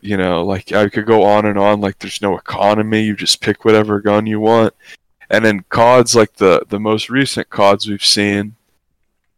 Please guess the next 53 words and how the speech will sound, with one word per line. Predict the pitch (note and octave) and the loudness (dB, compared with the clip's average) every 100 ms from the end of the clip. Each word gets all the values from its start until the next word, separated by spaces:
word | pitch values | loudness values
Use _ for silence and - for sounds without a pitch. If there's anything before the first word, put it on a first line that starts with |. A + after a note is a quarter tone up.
| _ _ _ _ _ _ | _ _ _ _ _ _
you | A#2 A#2 | -4 -4
can | A2 B2 G#2+ | -2 -4 0
just, | G#2+ G2 A#2+ | 0 2 -2
you | A#2+ | -2
can | A#2+ G#2 | -2 0
literally | G2+ G#2 G2 | 0 0 -2
put, | - A#2+ | 0 0
like, | G2+ F2+ - | 0 -2 -2
every | G#2+ G#2+ A2 A2 | -2 0 2 2
attachment | - A2+ A2 A2+ - G2 | 2 2 2 2 -2 -4
on | G2+ | -4
a | G2 | -4
gun | G#2 G2+ | -2 -2
if | G2+ - | -4 -6
you | F#2+ | -6
want. | F#2+ E2 A#1 _ - _ _ _ | -4 -4 -8 _ -20 _ _ _
Whereas | - A#2 | 0 2
if | A2+ - | 2 2
you | B2 | 2
look | C3 - | 2 2
at | A#2+ | 2
a | A2 | 4
gun | B2 A#2+ | 2 0
like, | F#2+ - - | -2 -4 -6
a | A2 | -4
game | A#2 B2 | 0 0
like | A#2+ - | 0 -4
Call | - C3 | 0 2
of | C#3 | 2
Duty | B2+ G#2+ | 0 -4
four, | - C#3 D#3 A2+ A2 _ _ _ _ - | 0 4 6 4 0 _ _ _ _ -2
you | C3+ | -2
couldn't | - D#3 C#3 | 0 -2 0
even | B2 A#2+ | -2 0
have | B2 A2+ | 0 0
a | |
silencer | - A#2+ C3+ C#3+ - G#2 | 0 2 2 2 0 -4
on | G#2 | -4
a | |
sniper | - - A#2+ C3 C3 | -4 -2 -2 0 -2
rifle. | A2 G2+ - - - _ _ _ | -2 -6 -10 -16 -18 _ _ _
You | A#2 | -6
can | C3 C#3+ | 0 2
only | C#3 | 2
have | B2+ A2 | 2 0
one | A2 A#2+ | 2 2
attachment | A#2+ - A#2 A#2 - G#2 | 0 0 0 0 -2 -4
on | G2+ | -4
a | |
gun | G#2 A2 G#2+ | -2 -2 -2
no | G2+ | -4
matter | G2+ G#2 G2+ | -4 -4 -4
what. | G2+ G#2 F2+ | 0 0 0